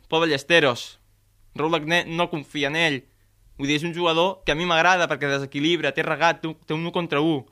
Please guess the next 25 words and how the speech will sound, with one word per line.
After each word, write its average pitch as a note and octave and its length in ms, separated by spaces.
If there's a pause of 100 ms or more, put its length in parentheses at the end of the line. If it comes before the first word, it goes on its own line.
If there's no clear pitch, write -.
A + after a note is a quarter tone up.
(380)
però D3 120
és - 40
que D#3+ 80
només D#3 220
ha D#3+ 60
jugat E3 420 (100)
vint D#3+ 160
minuts D#3+ 400
al D3+ 80
camp D#3 80
de D#3 80
San D3+ 160
Fernando D#3 540 (920)
i D3 240
és, D3+ 140
vull D3 500
dir, C#3+ 140 (840)
si D3+ 200
jo E3 120
fos F3+ 200
Pol, E3+ 400
Ballesteros D#3+ 480
marxaria, C#3+ 480
vull A#2+ 160
dir, A#2+ 220